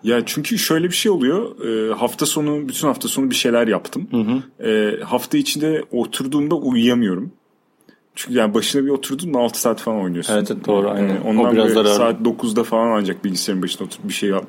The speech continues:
Speaker 1: yapayım diyorum. Ondan sonra böyle gece ikiye kadar
Speaker 2: Daha
Speaker 1: oynamak
Speaker 2: light bir şeyle
Speaker 1: istemiyorum.
Speaker 2: uğraşmak
Speaker 1: Evet,
Speaker 2: istiyorsun.
Speaker 1: aynen. Bir tane mission yapayım Witcher'da falan diyorum.
Speaker 2: İyi bari. Okey. Tamam, ben o-, yaptım, bitirdim yani, merak etme. Olay bitmiştir.
Speaker 1: Ee, yaz olduğu için böyle çok ilginç haberler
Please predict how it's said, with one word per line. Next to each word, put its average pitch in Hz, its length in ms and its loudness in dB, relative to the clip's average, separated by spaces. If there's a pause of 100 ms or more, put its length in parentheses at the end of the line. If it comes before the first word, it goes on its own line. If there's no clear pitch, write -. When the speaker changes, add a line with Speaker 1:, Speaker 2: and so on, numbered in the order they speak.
Speaker 1:
yapayım 95 360 -2
diyorum. 147 260 -2 (640)
Ondan 113 240 2
sonra 110 260 0
böyle 117 380 2 (520)
gece 104 280 2
ikiye 104 260 0
kadar 135 100 2
Speaker 2:
Daha 131 140 4
Speaker 1:
oynamak 135 180 4
Speaker 2:
light 127 140 0
bir 113 60 4
şeyle 104 120 4
Speaker 1:
istemiyorum. 101 260 4
Speaker 2:
uğraşmak 101 180 2
Speaker 1:
Evet, 104 120 0
Speaker 2:
istiyorsun. 110 260 -6
Speaker 1:
aynen. 95 140 -6 (140)
Bir 113 80 -8
tane 117 240 0
mission 110 320 0
yapayım 92 340 -4 (220)
Witcher'da 101 360 -4
falan 110 300 -6
diyorum. - 160 -14 (440)
Speaker 2:
İyi 117 200 0
bari. 92 200 -2 (140)
Okey. 117 220 -4 (120)
Tamam, 117 220 0
ben 127 120 4
o-, 117 280 2
yaptım, 117 340 0
bitirdim 104 340 0
yani, 90 140 -2
merak 95 240 -2
etme. - 140 -6 (200)
Olay 101 240 -2
bitmiştir. - 480 -12 (480)
Speaker 1:
Ee, 120 60 -2
yaz 117 480 2
olduğu 175 220 2
için 185 280 -2
böyle 170 180 2
çok 170 160 -2 (120)
ilginç 131 640 -2
haberler 127 600 2